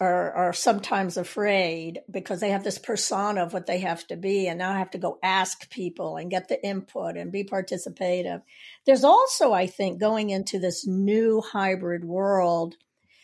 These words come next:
if you're gonna create the experience, there is a bit of a marketing sense to that. Uh,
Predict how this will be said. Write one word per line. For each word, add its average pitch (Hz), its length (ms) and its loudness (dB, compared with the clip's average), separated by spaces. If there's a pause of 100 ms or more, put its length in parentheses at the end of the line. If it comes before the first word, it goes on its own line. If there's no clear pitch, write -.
(1040)
if 220 160 0
you're 233 80 2
gonna 254 160 6
create 285 380 6
the 285 140 6
experience, 202 1000 2 (220)
there 254 360 6
is 269 500 6 (380)
a 214 100 6
bit 269 260 6 (100)
of 233 240 4
a 214 80 4
marketing 196 1000 4 (180)
sense - 840 0 (280)
to - 160 0
that. - 360 -8 (680)
Uh, 254 60 0